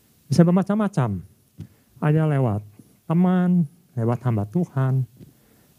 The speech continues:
lewat sign atau tanda-tanda. Kalau misalnya di suatu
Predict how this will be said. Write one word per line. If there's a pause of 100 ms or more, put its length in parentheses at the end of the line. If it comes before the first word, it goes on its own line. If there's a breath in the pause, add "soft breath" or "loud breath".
(140)
lewat
sign
atau
tanda-tanda. (2750 soft breath)
Kalau
misalnya
di
suatu